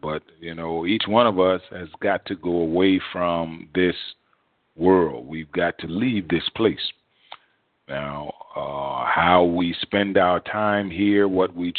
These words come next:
choose to do, how we, uh, choose to go about our lives here, all of that is, uh, our business. But we have got to go away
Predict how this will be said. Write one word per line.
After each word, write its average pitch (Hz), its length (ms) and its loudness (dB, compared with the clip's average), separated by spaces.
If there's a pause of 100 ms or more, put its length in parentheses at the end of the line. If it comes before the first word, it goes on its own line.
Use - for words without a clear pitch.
choose 104 360 -2
to 98 80 -6
do, 98 420 2
how 95 260 2
we, 92 300 -2 (640)
uh, - 460 -4
choose 107 340 2
to 87 120 -4
go 95 260 4
about 98 340 2
our 90 200 2
lives 98 480 0
here, 104 340 0
all 131 260 6
of 123 120 0
that 127 280 0
is, 95 360 -4 (720)
uh, 98 80 -14
our 101 300 4
business. 92 540 -4
But 80 120 -8
we 95 180 -2
have 95 240 0
got 135 260 2
to 110 100 -10
go 110 280 -4
away 92 520 0